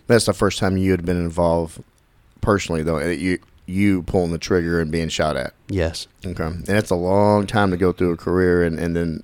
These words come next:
Speaker 1: at that point, it, it happens. Um, so how was your partner? How, how was, how,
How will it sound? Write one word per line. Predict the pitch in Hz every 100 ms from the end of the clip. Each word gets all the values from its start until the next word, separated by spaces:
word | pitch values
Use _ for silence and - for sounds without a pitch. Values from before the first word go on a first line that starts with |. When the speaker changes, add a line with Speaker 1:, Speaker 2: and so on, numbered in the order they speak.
| -
Speaker 1:
at | 85 -
that | 85
point, | - 90 90 82
it, | 85 78 _ -
it | 82
happens. | 92 98 - 85 85 - - - - - - - _
Um, | - 95 87 85 - _ _ _ _ _ - - - _ _ _ _ _ _ _ _ _ _ _ _ - - - _ _ - - -
so | - 120 110 87 -
how | 120 127
was | 117
your | 107
partner? | - 95 85 82
How, | 90 95 90 -
how | - 107
was, | 98 90 - -
how, | - 110